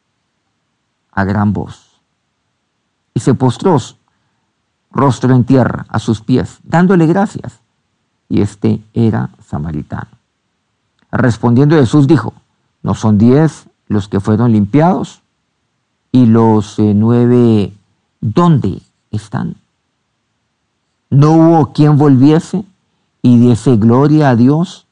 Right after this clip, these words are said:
sino este extranjero?". Y le dijo, Levántate, vete, tu fe te ha salvado. Miremos este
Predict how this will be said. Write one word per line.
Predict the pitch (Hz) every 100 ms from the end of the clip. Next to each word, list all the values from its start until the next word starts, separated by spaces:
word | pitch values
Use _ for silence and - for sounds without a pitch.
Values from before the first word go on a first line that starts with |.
| _ _ _ _
sino | _ 120 110 131 139 - -
este | 147 151 - - 175 - _ _
extranjero?". | - 113 - 113 98 110 165 247 _ _ _ _ _ _ _ -
Y | 104
le | 95
dijo, | 101 101 - - _ _ _ _ _ _ _ -
Levántate, | 87 87 90 87 101 85 - 78 - _ _ _ _ _ _
vete, | - 143 165 - - _ _ _ _ _ _ _
tu | - 104
fe | - 147 247 _ _ _ _ _
te | -
ha | 85
salvado. | - - - - - - _ _ _ _ _ _ _ _ _ _ _ _ -
Miremos | 151 185 220 202 - -
este | 156 - 190 175 117